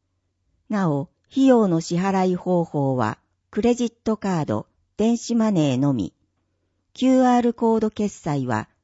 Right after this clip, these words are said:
ペイペイのみ。以上です。申し込み、区ホームページ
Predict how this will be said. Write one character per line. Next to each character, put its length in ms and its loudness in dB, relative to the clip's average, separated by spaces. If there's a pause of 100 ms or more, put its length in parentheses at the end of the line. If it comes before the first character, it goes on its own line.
(160)
ペ 140 4
イ 40 -4
ペ 140 -4
イ 120 2
の 200 2
み。 180 -4 (1120)
以 120 -8
上 220 -2
で 140 -6
す。 240 -16 (1400)
申 220 2
し 160 -12
込 140 0
み、 260 -4 (720)
区 180 0
ホ 280 2
ー 20 4
ム 160 2
ペ 240 0
ー 60 -2
ジ 280 -6